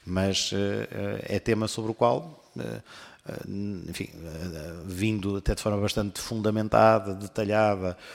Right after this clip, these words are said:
uma exposição longa com elementos probatórios bastante extensos, não lhe podemos, eh, não podemos seguramente ignorá-lo. Só se, se,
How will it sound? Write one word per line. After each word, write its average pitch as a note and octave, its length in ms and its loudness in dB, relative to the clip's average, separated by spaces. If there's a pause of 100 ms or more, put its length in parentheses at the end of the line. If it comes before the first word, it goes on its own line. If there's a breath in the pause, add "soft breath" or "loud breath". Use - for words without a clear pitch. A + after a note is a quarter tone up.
(160 loud breath)
uma G#2 120 -2
exposição G#2 400 -2
longa G#2+ 480 4
com G#2 240 -4
elementos G2+ 300 -2
probatórios G#2 560 0
bastante G#2 340 -6
extensos, - 440 -6 (320 loud breath)
não G#2+ 180 0
lhe G#2+ 80 2
podemos, G#2+ 640 -2
eh, A2 180 0
não G#2+ 80 -2
podemos G#2+ 240 -4
seguramente G#2+ 400 -2
ignorá-lo. A2+ 440 0 (120)
Só A2+ 220 4
se, - 180 -6 (300 loud breath)
se, - 200 0